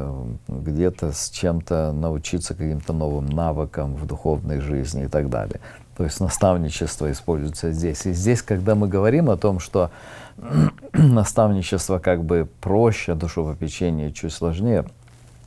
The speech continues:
я не думаю, потому что и в одном, и в другом случае мы имеем дело с людьми, а значит, нам нужно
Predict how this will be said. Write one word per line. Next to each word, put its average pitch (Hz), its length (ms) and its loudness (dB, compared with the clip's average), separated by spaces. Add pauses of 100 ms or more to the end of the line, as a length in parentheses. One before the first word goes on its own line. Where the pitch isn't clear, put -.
(1080)
я 110 240 6
не 107 100 6
думаю, 85 440 2
потому 90 280 0
что 92 220 2
и 90 140 4
в 95 80 4
одном, 101 320 4
и 90 40 4
в - 20 0
другом 92 300 2
случае 95 380 0
мы 90 180 2
имеем 92 340 2
дело 90 320 4
с - 200 -8
людьми, 101 560 0
а 80 160 -2
значит, 87 460 0
нам 92 240 2
нужно 90 480 0